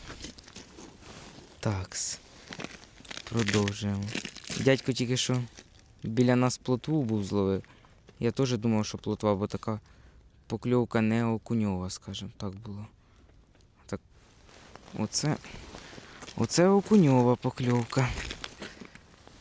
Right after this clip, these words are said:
І ще й непогана окуньова б така. Ось такі, дивіться, роздраконив їх, та? Я так думаю, що не треба було, народ, гратися.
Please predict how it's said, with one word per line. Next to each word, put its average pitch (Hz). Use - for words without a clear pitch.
І 117
ще -
й 156
непогана 131
окуньова 120
б 101
така. 120
Ось -
такі, -
дивіться, 110
роздраконив 113
їх, 107
та? -
Я 139
так 131
думаю, 135
що -
не 131
треба 135
було, 123
народ, 123
гратися. 123